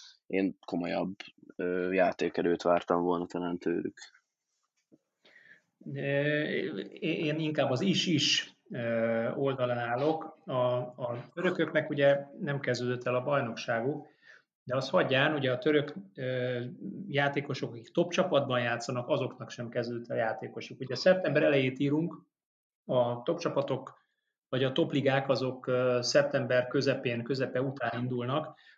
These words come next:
Speaker 2: ami azt jelenti, hogy szeptember elején körülbelül a, a, a edzéselméleti szempontból a, az alapozás, bajnoki alapozás legvégén járnak, konkrétan térdükön járnak ilyenkor a játékosok. Tehát én, én azt gondolom, hogy a, a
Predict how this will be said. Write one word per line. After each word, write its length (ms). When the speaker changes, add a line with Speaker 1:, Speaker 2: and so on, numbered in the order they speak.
Speaker 2:
ami 160
azt 180
jelenti, 200
hogy 120
szeptember 480
elején 300
körülbelül 500
a, 160
a, 360
a 500
edzéselméleti 880
szempontból 720
a, 280
az 120
alapozás, 760
bajnoki 360
alapozás 640
legvégén 560
járnak, 440
konkrétan 440
térdükön 460
járnak 380
ilyenkor 340
a 40
játékosok. 720
Tehát 260
én, 420
én 140
azt 220
gondolom, 540
hogy 240
a, 340
a 240